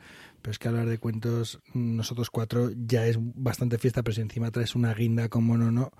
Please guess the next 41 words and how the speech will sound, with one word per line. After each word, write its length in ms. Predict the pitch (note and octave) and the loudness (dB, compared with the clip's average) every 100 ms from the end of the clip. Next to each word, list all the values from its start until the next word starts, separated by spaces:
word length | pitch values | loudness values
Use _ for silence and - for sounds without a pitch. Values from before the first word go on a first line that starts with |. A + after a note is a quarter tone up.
| - - - - | -18 -18 -20 -8
pues 180 | A2+ A2+ | -4 0
ya 260 | A2+ A2+ | 0 0
es 240 | A2+ A2+ - A#2 A#2 - | 0 -2 -6 -12 -8 -2
un 140 | A#2+ | 0
festón, 560 | - A2 - A2 A2 - - | 0 -2 0 2 2 0 -6
un, 120 | G#2 - | -6 -4
un, 260 | A#2 - - | -6 -6 -4
un 140 | A#2+ | -4
fe-, 300 | - A#2 - - | -2 -2 -2 -6
<laughs> 120 | - | -2
un 100 | D3 | 2
festival. 760 | D3 - - E3+ D#3+ D3 A2 - - - - - | 2 0 0 4 6 4 2 -6 -18 -16 -14 0
Así 140 | C#3+ | 2
que 80 | C#3+ | 4
nada, 180 | C#3 C3+ | 4 4
muchísimas 460 | C3 C3+ D3 C#3+ | 2 0 2 2
gracias, 320 | C#3 C#3+ D#3 D3 | 2 2 2 2
gracias 260 | C3 C3+ | 2 2
por 160 | - C#3 | 2 4
el 80 | B2+ | 4
libro, 240 | C3+ B2 | 4 2
Nono, 260 | B2+ B2 A#2 | 2 0 0
de 100 | A2 | 0
verdad, 300 | A2 A2+ - - G#2+ | -2 -4 -6 -14 -12
eh, 320 | G2+ F#2+ F#2+ G2+ G#2+ | -10 -10 -12 -12 -12
es 140 | - | -8
un 140 | A2+ A2 | -6 -4
regalazo. 600 | A2+ A2 G#2+ G#2 G#2+ - - - - - - | -2 -2 -2 -4 -8 -12 -18 -20 -20 -20 -8
Y 440 | A#2 G#2+ G#2 G2+ G2 | -6 -4 -4 -4 -4
nada, 200 | B2 E3+ | -4 -4
nos 200 | C#3 A#2 | -4 -6
encontramos 480 | A2+ G#2 A2 A2 | -6 -4 -2 -2
en 80 | A#2 | 0
los 120 | A2+ | -2
cuentos 400 | - B2+ B2+ G#2 - - | -2 -2 -2 -6 -10 -8
más 280 | B2+ A#2 | -4 -4
pronto 280 | - A2+ A2+ | -2 -2 -2
que 100 | A#2+ | -4
tarde, 260 | A2+ C#3 A2+ | -2 -2 -2
ya 120 | G#2+ | -2
veréis. 380 | A#2 B2+ - | -2 -4 -8